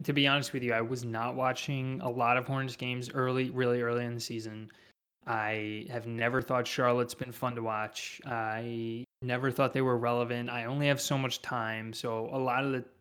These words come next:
seasons, I'll really just cut teams out that I don't think are gonna be relevant. I'm not gonna talk about, uh, or I'm not gonna watch the Timberwolves. I'm not gonna watch the Pistons. I'm not gonna watch the Cavaliers. I got,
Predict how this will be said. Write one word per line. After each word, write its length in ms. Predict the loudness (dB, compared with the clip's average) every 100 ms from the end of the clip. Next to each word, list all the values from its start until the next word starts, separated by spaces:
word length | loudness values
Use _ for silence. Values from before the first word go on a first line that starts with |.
| _
seasons, 460 | 0 2 4 0 -4 -14 -20 -4
I'll 240 | 2 4
really 400 | 4 2 2 2
just 240 | 0 -4 -4
cut 400 | -4 -4 -6 -8
teams 340 | -2 -2 0
out 280 | 0 -2 -4
that 120 | -4
I 80 | -2
don't 160 | -2 -4
think 160 | -6
are 80 | -4
gonna 140 | -2
be 80 | -2
relevant. 360 | -2 -4 -6 -14 -20
I'm 360 | -20 _ _ -4
not 140 | -2
gonna 120 | -4
talk 240 | -4 -4 -2
about, 380 | -2 0 -2 -6 -20 _ _ _ -6
uh, 40 |
or 260 | -2 4 4
I'm 100 | 6
not 140 | 2
gonna 160 | 2 2
watch 420 | 4 2 0 -2
the 80 | 0
Timberwolves. 560 | 0 0 0 -4 -6 -4
I'm 80 | 0
not 160 | 0
gonna 120 | 2
watch 360 | 2 2 0 -4
the 80 | -6
Pistons. 480 | -4 -6 -8 -10 -4
I'm 100 | 0
not 160 | 0
gonna 160 | 0 0
watch 300 | 0 -2 -4
the 80 | -2
Cavaliers. 600 | 0 0 0 -2 -6 0
I 100 | 4
got, 300 | 4 4